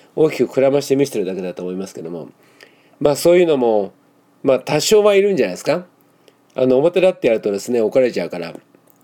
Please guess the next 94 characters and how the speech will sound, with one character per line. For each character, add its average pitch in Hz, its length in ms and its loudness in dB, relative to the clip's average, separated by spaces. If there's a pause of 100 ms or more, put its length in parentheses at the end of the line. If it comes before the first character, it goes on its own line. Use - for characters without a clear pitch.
(480)
陰 143 240 0
に 113 100 -8
隠 107 120 0
れ 127 180 2
て 101 80 -8
で 92 100 -6
す - 120 -12
ね、 95 120 -4
金 120 220 -2
と 139 120 0
か 107 120 0
権 117 180 -2
力 92 200 -6
を 85 60 -12
使 - 160 -8
っ 95 60 -6
て - 120 -10
で 92 100 -10
す - 100 -16
ね、 92 140 -10
な 104 140 -6
ん 127 60 -4
と 131 100 0
か 107 120 -2
そ 101 120 -10
の、 90 260 -12 (360)
時 131 100 -6
代 127 160 2
の 123 60 0
変 127 180 2
化 107 120 0
を 104 40 4
押 101 120 -4
し - 40 -16
と 123 100 0
ど 120 80 2
め 120 100 2
よ 110 120 4
う 95 60 -4
と 82 200 -8
い 117 140 0
う 131 40 2
の 120 80 0
は、 85 180 -6
ま 101 160 -8
あ、 78 160 -12 (340)
あ - 60 -10
る 120 80 0
程 143 200 2
度 110 60 -2
い 104 100 -4
ま 131 120 2
す - 120 -8
よ 76 120 -12
ね。 101 320 -4 (840)
で、 160 400 2
し - 100 -10
か 190 120 2
し、 147 440 0 (400)
ど 165 240 2
ん 220 60 -4
な 220 100 2
立 214 240 2
場 156 120 2
で 127 80 4
あ 123 40 4
ろ 131 100 4
う 127 60 -2
と 117 80 -2
で 104 100 -2
す 117 100 -8
ね、 110 300 -2 (100)
当 151 180 2
選 202 200 2
し 196 40 -2
た 208 80 4
ら 143 80 0
果 117 80 -6
た 143 140 2
し - 40 -8
て 110 100 -4
何 131 280 0
を 160 60 2
す - 120 -6
る 104 100 -2
か 101 100 -6
っ 95 40 -8
て 98 100 -6
い - 20 -4
う - 20 -16
と 98 100 -8
こ 110 80 0
ろ 123 100 4
が、 98 260 -6